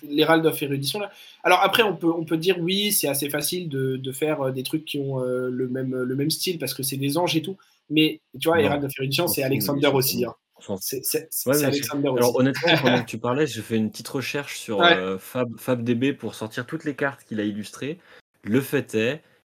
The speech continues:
Speaker 2: qu'il a quand même illustré un sacré paquet de mes cartes préférées aussi, genre
Speaker 1: Ah bah,
Speaker 2: Arc Knight,
Speaker 1: c'est
Speaker 2: Arc Knight Ascendancy,
Speaker 1: Ouais.
Speaker 2: Lesson in Lava, le nouveau
Speaker 1: Ouais.
Speaker 2: Tiger Swipe qui est trop joli, Celestial
Speaker 1: Ouais.
Speaker 2: Cataclysm, il a
Speaker 1: Ouais.
Speaker 2: fait Dracona Optimai. Oh !
Speaker 1: Ouais. <laughs>
Speaker 2: Il a fait, euh, la Islander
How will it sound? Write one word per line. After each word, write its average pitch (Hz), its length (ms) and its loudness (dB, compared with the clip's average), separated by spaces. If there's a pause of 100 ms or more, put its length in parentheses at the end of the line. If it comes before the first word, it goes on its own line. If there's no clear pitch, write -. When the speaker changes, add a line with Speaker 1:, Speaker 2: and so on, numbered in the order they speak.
Speaker 2:
qu'il 101 100 -4
a 101 60 -2
quand 95 120 -6
même 135 140 0
illustré 113 300 -4
un 127 80 -4
sacré 113 260 -8
paquet 113 320 -8
de 123 60 -6
mes 110 100 -2
cartes 101 180 -10
préférées 104 380 -10
aussi, 95 320 -12
genre 92 300 -10
Speaker 1:
Ah 147 160 2
bah, 139 180 -2
Speaker 2:
Arc - 140 0
Knight, 123 220 2
Speaker 1:
c'est 117 180 -6
Speaker 2:
Arc 131 180 -4
Knight 147 220 2
Ascendancy, 131 880 -2
Speaker 1:
Ouais. 113 60 0
Speaker 2:
Lesson 131 340 2
in 120 160 -2
Lava, 120 420 -2 (220)
le 107 100 -2
nouveau 123 220 2
Speaker 1:
Ouais. 113 80 -2
Speaker 2:
Tiger 131 320 0
Swipe 135 400 -2
qui - 80 -10
est 101 40 -6
trop - 180 -10
joli, 110 380 -6 (300)
Celestial 120 460 0
Speaker 1:
Ouais. 151 80 2
Speaker 2:
Cataclysm, 127 720 -6 (360)
il 113 160 2
a 107 40 4
Speaker 1:
Ouais. - 60 0
Speaker 2:
fait 113 120 2
Dracona 131 400 0
Optimai. 139 600 0 (360)
Oh ! 190 260 2
Speaker 1:
Ouais. 185 320 8
<laughs> 190 580 6
Speaker 2:
Il 127 40 4
a 127 80 6
fait, 135 260 -2
euh, 127 260 8
la 120 120 2
Islander 135 420 -2